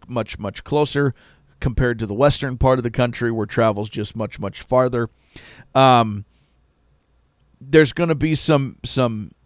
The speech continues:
uh, inequalities, I guess, from that perspective. But I think the, the three divisions would maybe be the way to go, and then you just have to take the top two. Whoever wins the third, sorry, you're,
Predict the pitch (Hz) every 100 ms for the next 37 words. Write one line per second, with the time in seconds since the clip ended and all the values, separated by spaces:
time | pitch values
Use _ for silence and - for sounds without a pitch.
0 | _ _ _ _ - 117 107 - 147 143
1 | - 120 113 143 160 175 170 151 151 160
2 | - 143 123 127 123 - 117 - 120 120
3 | 151 160 151 - - - - 175 170 160
4 | - 202 214 208 - _ _ _ _ _
5 | _ _ _ - 139 156 143 135 151 143
6 | 135 _ 151 147 180 180 170 151 165 175
7 | 185 165 147 - 151 143 156 160 143 160
8 | 143 143 143 127 135 143 156 - 147 143
9 | 151 160 160 127 165 - 202 - 202 -
10 | 190 - 156 - 165 - - 175 170 143
11 | 117 - - - - _ 107 147 160 160
12 | 156 151 143 120 139 156 151 147 123 -
13 | 156 156 143 123 120 131 127